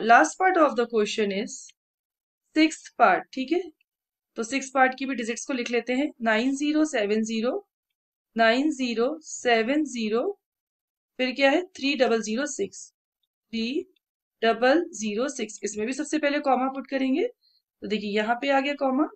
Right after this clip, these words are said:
फिर यहाँ तो नाइंटी मिलियंस आ गए, तो लिख सकते हैं इसको नाइंटी मिलियन, नाइंटी मिलियन,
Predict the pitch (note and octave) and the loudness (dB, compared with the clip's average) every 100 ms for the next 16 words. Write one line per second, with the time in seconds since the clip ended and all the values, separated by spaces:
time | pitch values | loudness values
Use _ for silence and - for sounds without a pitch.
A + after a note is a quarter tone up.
0 | - C4+ B3 A3 G3 G3 G#3 G#3+ A3+ D4+ | -12 -8 -4 -2 -4 -2 0 0 0 -2
1 | C#4+ B3+ A3+ A#3 A#3 F#3+ F#3 F#3+ _ _ | -2 -2 -4 -4 -4 -4 -6 -10 _ _
2 | _ _ _ - A3+ B3 B3 D4 D4 D4+ | _ _ _ -6 -2 0 0 0 4 4
3 | D4 - F4 A#4 - _ _ _ _ _ | 4 2 0 0 -4 _ _ _ _ _
4 | _ _ _ _ _ _ _ _ _ - | _ _ _ _ _ _ _ _ _ 0
5 | A3 A3+ B3 D4+ D4+ C4+ A3+ A3 C4 G4+ | 4 4 2 4 4 4 0 -2 -2 -6
6 | _ _ _ _ _ _ _ _ _ _ | _ _ _ _ _ _ _ _ _ _
7 | _ _ _ _ _ _ _ _ _ _ | _ _ _ _ _ _ _ _ _ _
8 | _ _ _ G#3+ G#3+ G3+ G3 F#3+ G#3 A3 | _ _ _ -12 -8 -6 -6 -8 -6 -6
9 | E4 F#4 _ _ _ _ _ _ _ _ | -6 -10 _ _ _ _ _ _ _ _
10 | _ _ _ _ _ _ _ _ _ _ | _ _ _ _ _ _ _ _ _ _
11 | _ - A3+ G#3+ G3+ G3 G3+ B3 | _ -6 -2 -2 -2 -4 -6 -8